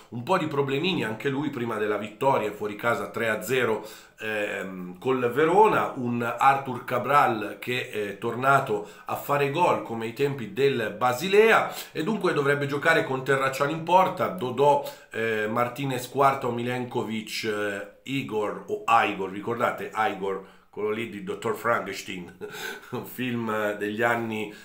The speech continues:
eh, sessanta. Biraghi, il capitano, torna sulla sua fascia di competenza, visto anche l'infortunio di Terzic. A centrocampo si rivede un nostro carissimo ex Jack di Cuori, Bonaventura,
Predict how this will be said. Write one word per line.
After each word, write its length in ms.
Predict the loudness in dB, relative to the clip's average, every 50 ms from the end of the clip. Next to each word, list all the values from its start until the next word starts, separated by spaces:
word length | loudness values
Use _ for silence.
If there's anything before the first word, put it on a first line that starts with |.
| -20 -18
eh, 300 | -10 -6 -4 -4 -4 -4
sessanta. 640 | -6 -8 -8 -6 0 2 4 4 4 4 2 -2 -4 -6
Biraghi, 580 | -6 -6 -4 0 2 6 6 6 6 4 0
il 100 | -6 -8
capitano, 600 | -4 -6 -4 -4 -4 -2 -2 -2 -2 -2 -4 -2
torna 460 | 0 2 2 4 2 2 0 0 0
sulla 240 | -2 -4 -6 -6 -6
sua 160 | -4 -4 -6
fascia 320 | -2 -2 -2 -2 0 -4 -6
di 80 | -6
competenza, 840 | -6 -6 -6 -6 -6 -6 -4 -2 -2 -2 -2 -2 -2 -2 -2 -4 -6 -12 -18 -14
visto 300 | -10 -8 -6 -4 -2 0
anche 240 | 0 0 0 -2 -4
l'infortunio 580 | -4 -6 -6 -6 -8 -8 -8 -6 -6 -4 -4 -4
di 140 | -6 -6 -2
Terzic. 880 | 0 2 2 2 2 0 -4 -6 -6 -6 -6 -6 -4 -2 -2 -2 -2 -2
A 160 | -4 -4 -4
centrocampo 720 | -2 -2 -2 -2 -2 -2 -4 0 2 2 2 2 0 -4 -6
si 180 | -6 -6 -6
rivede 520 | -6 -4 -2 0 2 2 2 0 -2 -4 -8 -16 -20 -16 -10
un 180 | -8 -4 0
nostro 380 | 2 4 4 2 2 -4 -6 -2
carissimo 800 | -2 -2 -2 -2 -6 -8 -8 -6 -4 -4 -4 -4 -6 -12 -18 _
ex 560 | -2 0 0 0 0 -4 -8 -6 -6 -6 -6
Jack 380 | -4 -2 0 0 0 0 -4 -8
di 160 | -10 -10 -8
Cuori, 460 | -4 -2 0 2 2 2 2 0 -2
Bonaventura, 1000 | -6 -6 -4 -2 0 0 0 0 -2 -6 -6 -6 -6 -2 0 2 2 2 2 0